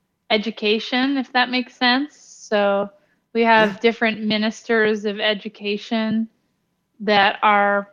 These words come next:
Speaker 1: provincial, so one for each province, and how the education gets rolled out varies based on that person. A lot of it has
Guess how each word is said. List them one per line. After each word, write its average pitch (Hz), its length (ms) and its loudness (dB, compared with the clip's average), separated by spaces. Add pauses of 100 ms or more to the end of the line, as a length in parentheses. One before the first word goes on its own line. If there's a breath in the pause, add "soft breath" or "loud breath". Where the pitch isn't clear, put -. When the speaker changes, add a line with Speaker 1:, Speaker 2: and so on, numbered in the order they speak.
Speaker 1:
provincial, 226 960 0 (440)
so 208 220 -2
one 202 220 -2
for 214 160 -4
each 208 240 -4
province, 214 640 0 (180)
and 208 600 -2
how 214 280 2
the 220 120 0
education 220 640 -2
gets 208 300 -6
rolled 208 240 0
out 208 340 2 (1200)
varies 208 1040 2 (240)
based 208 340 0
on 208 480 0 (920)
that 214 240 2
person. 294 520 0 (540)
A 226 100 2
lot 226 260 6
of 247 120 0
it 247 280 -2
has 220 680 -2